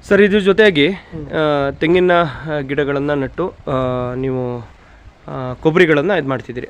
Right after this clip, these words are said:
Speaker 1: ಅದು ಹೇಗ್ ಸಾಧ್ಯ? ಎಷ್ಟು ಹಾಕ್ತಿದ್ದೀರಿ? ವರ್ಷಕ್ಕೆ ಎಷ್ಟು ಇದ್ ಮಾಡ್ತಿದ್ದೀರಿ ಅಂತ?
Speaker 2: ಸರ್, ಇವಾಗ ನಮ್ಮ ತಂದೆಯವ್ರೇ ತೆಂಗಿನ ಮರಗಳನ್ನ ಹಾಕಿದ್ರು ಅವಾಗ.
Speaker 1: ಹಾ.
Speaker 2: ಅದನ್ನೇ ನಾವು ಮುಂದುವರ್ಸ್ಕೊ ಹೋಗಿದ್ವಿ. ನನ್ನ ಒಂದು ಇದಕ್ಕೆ ಒಂದು ಇನ್ನೂರೈವತ್ತರಿಂದ ಮುನ್ನೂರು ಗಿಡ ಬಂದಿದೆ.
Speaker 1: ಹಾ.
Speaker 2: ಅದ್ರಲ್ಲೊಂದು ವರ್ಷಕ್ಕೆ ಒಂದು ಇಪ್ಪತ್ತೈದು ಸಾವಿರ,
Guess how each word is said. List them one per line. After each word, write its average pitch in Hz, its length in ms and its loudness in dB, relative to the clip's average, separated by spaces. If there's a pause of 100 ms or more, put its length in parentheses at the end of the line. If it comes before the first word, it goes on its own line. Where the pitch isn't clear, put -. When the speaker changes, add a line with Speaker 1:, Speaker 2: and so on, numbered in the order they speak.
Speaker 1:
ಅದು 190 380 4
ಹೇಗ್ 170 240 2
ಸಾಧ್ಯ? 143 340 0 (100)
ಎಷ್ಟು 160 320 2
ಹಾಕ್ತಿದ್ದೀರಿ? 127 560 0 (220)
ವರ್ಷಕ್ಕೆ 175 460 4
ಎಷ್ಟು 160 240 2
ಇದ್ 151 100 2
ಮಾಡ್ತಿದ್ದೀರಿ 113 460 -4
ಅಂತ? 95 160 -12 (640)
Speaker 2:
ಸರ್, 175 160 -8
ಇವಾಗ 180 340 -8
ನಮ್ಮ 175 120 -10
ತಂದೆಯವ್ರೇ 180 720 -8
ತೆಂಗಿನ 170 340 -8
ಮರಗಳನ್ನ 165 380 -10
ಹಾಕಿದ್ರು 143 400 -16
ಅವಾಗ. 131 220 -18
Speaker 1:
ಹಾ. 135 560 -10 (280)
Speaker 2:
ಅದನ್ನೇ 175 340 -10
ನಾವು 175 180 -10
ಮುಂದುವರ್ಸ್ಕೊ 170 460 -6
ಹೋಗಿದ್ವಿ. 156 360 -10
ನನ್ನ 156 320 -12
ಒಂದು 160 580 -10
ಇದಕ್ಕೆ 165 420 -12
ಒಂದು 156 220 -10
ಇನ್ನೂರೈವತ್ತರಿಂದ 160 600 -10
ಮುನ್ನೂರು 151 360 -14
ಗಿಡ 147 120 -16
ಬಂದಿದೆ. 147 440 -14
Speaker 1:
ಹಾ. 127 500 -8 (340)
Speaker 2:
ಅದ್ರಲ್ಲೊಂದು 190 500 -8 (420)
ವರ್ಷಕ್ಕೆ 185 320 -14
ಒಂದು 175 140 -12
ಇಪ್ಪತ್ತೈದು 165 360 -14
ಸಾವಿರ, 165 140 -14